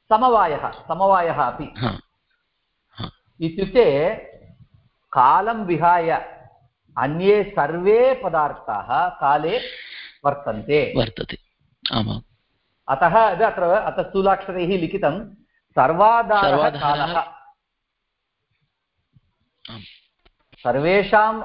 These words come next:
Speaker 1: आधारः भवति
Speaker 2: आधारः
Speaker 1: कालः।
Speaker 2: कालः, आम्।
Speaker 1: अतः एव तत्र सर्वेषां विषये एषः अनित्यः, एषः नित्यः इति वक्तुं शक्यते।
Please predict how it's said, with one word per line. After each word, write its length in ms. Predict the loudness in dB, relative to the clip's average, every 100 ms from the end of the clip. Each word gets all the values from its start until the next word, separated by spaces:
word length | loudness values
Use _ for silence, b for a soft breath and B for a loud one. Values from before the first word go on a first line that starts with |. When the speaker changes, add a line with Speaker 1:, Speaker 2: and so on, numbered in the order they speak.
| -2
Speaker 1:
आधारः 640 | 2 2 4 2 2 -2
भवति 400 | -2 -4 -6 -6
Speaker 2:
आधारः 460 | -8 -2 -2 -2 -6
Speaker 1:
कालः। 140 | -8 -10 -14 _ _ _ _ _
Speaker 2:
कालः, 360 | -8 -8 -8 -16 -18 -14
आम्। 180 | -12 -14 _ _ _ _ _ _ _ 0
Speaker 1:
अतः 300 | 2 2 2
एव 340 | 2 0 2 2 0 -2 -6 -20 -20 _ _
तत्र 260 | -4 0 0
सर्वेषां 1040 | 0 0 2 2 2 2 0 -2 -10 -16 -20 _ _ _ _
विषये 720 | -6 0 2 4 2 0 -4 -10 -20 _ _ _
एषः 400 | -2 -2 0 0
अनित्यः, 800 | 0 -2 -4 -4 -2 2 2 2 -4 -8
एषः 420 | -4 -2 0 0 0
नित्यः 720 | -4 -2 0 2 2 0 -8 -14
इति 600 | -8 -6 -4 -4 -8 -14 _ _ _ _ _ -2
वक्तुं 340 | -2 0 -4
शक्यते। 680 | -2 -2 -4 -8 -10 -14 -8